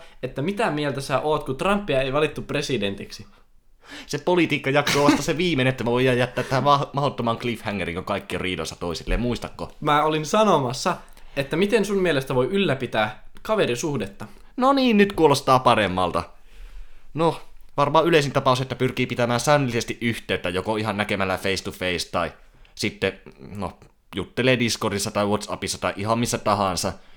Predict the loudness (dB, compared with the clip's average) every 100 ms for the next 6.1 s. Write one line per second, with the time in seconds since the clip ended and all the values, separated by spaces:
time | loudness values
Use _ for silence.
0 | -4 -4 0 0 2 0 0 0 2 0
1 | 0 -2 -4 -16 -4 4 4 4 0 -2
2 | -10 -8 -6 -4 0 2 2 2 0 -6
3 | -6 -2 -2 0 0 0 -4 -10 -18 -10
4 | -4 -2 0 0 0 2 2 0 -4 -4
5 | -10 -6 -4 -2 -4 -6 -6 -4 -4 -6